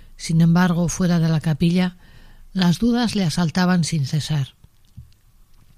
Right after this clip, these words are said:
Insinuó si las otras hermanas habían visto algo. La superiora le ordenó que, como solo lo había visto ella, que no dijera nada. El jueves veintiocho de junio de mil novecientos setenta y tres,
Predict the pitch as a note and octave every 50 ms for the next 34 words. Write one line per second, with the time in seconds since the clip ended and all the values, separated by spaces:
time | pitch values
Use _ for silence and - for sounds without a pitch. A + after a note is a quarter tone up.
0 | _ _ _ - - - - D#3+ - - F#3+ E3 E3 F3 F#3 F#3 G3 G#3+ A3 _
1 | _ _ - - - _ _ - - - F3+ E3+ F3 E3 C#3+ G3 G3+ - G#3+ G#3+
2 | F#3+ - F#3+ E3+ F3 F3+ F3+ F#3 F#3+ - - D#3+ D3 E3+ E3 E3 D#3 D#3 D#3+ D3
3 | - - F3 E3 E3+ E3+ E3 D3 D3+ D3 D#3 _ _ _ _ _ _ _ _ _
4 | _ _ _ _ _ _ _ _ _ _ - - E3 - - F3+ D#3 E3+ D#3 D#3
5 | E3 E3 E3 F3+ E3+ E3 E3 E3 D#3+ C#3+ D#3 D#3 D#3+ F3 F3 E3+ E3 _ _ _
6 | _ _ - - - F#3 D#3 - - D#3+ E3 E3 D#3 - - G#3+ A3 A3 G#3 F#3
7 | E3+ D3+ D3+ E3 E3 E3 D3+ D#3 D#3 D3+ C3 - - E3 D3+ D#3+ F3 F3+ G3+ G3+
8 | A#3 - - - _ - - - E3 D#3 E3+ E3+ D#3+ D#3+ C#3+ - - D#3+ D3 C#3+
9 | C#3+ C#3+ C#3 C3+ C3 C#3+ D3 _ _ - - _ _ _ _ _ _ _ _ _
10 | _ _ _ _ _ - G3+ F3 D#3+ - - A3 G#3+ G#3 F#3+ D#3+ D#3 D#3+ F3 E3+
11 | D#3 - F#3 G3 F#3+ - G#3 F3+ F3+ E3+ - - - G3 G3+ F#3+ E3 C#3+ D3 D#3
12 | D#3 D#3+ E3+ F3 F3 F3 E3 E3 D#3 - - E3+ E3+ E3 F3 D3 - D#3 - D#3+
13 | D#3 D3+ E3 D#3 D3+ - E3+ F3+ G3 A3 - -